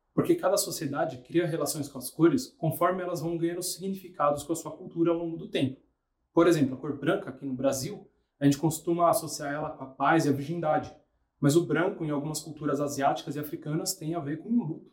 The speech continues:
Ou a cor laranja, que eu citei agora há pouco, que aqui no Ocidente, no Brasil, a gente costuma associar com uma cor energética e poderosa. A gente pega um traje de um monge tibetano, essa é a cor da roupa que ele vai passar o dia inteiro meditando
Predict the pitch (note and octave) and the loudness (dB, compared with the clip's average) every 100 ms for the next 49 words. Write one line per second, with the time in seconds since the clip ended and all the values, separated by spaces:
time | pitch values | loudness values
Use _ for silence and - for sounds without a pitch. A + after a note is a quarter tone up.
0 | - D#3 F#3 E3+ D#3+ D3 D#3 D3 B2 C3+ | 2 6 6 4 0 0 0 -2 -4 -6
1 | C3 C3+ C3 C3 - F3 F3+ - C3 C3 | -6 -6 -4 -6 0 2 2 -4 -6 -4
2 | D#3 C#3+ - B2+ C3+ E3 D3+ C#3 C3+ C3 | -4 -2 -4 -4 0 0 0 -4 -2 -2
3 | C#3+ C#3+ C#3 C3 - - D3+ C#3 C#3+ C3+ | -2 -2 -4 -8 -10 -8 -2 -2 -2 -4
4 | C3 C#3+ C#3 C3+ - _ - D3 C#3 C#3 | -4 -2 -6 -6 -12 _ -2 0 2 0
5 | C#3 C3 B2+ D#3 E3+ - - A#2+ A#2+ - | -2 -4 0 2 2 0 -12 -10 -10 -8
6 | C#3 C#3+ E3+ D#3+ C3 - _ - _ _ | -6 2 4 4 -2 -10 _ -20 _ _
7 | _ - C3+ D3 - D#3 E3 D#3+ D3+ D#3 | _ -2 2 2 4 2 2 -2 -6 0
8 | D3+ C#3+ C#3 D#3 C#3+ D3+ D3+ - D#3+ D#3 | 2 2 -2 -2 -2 -4 -4 2 2 2
9 | D#3 G3+ - - D3 D3 F3+ F3 E3+ D#3+ | -2 -2 -6 -12 -4 0 0 -2 -4 -2
10 | F3+ D3+ D3+ E3 F3 E3+ D3+ D3+ D#3+ D#3 | -2 -4 -6 -6 -6 -6 -6 -6 -6 -6
11 | C3+ F#3+ - D#3 E3 D#3 - - D3 D3 | -8 -10 -8 -6 -4 -4 -6 -10 -10 -8
12 | D3 - | -10 -14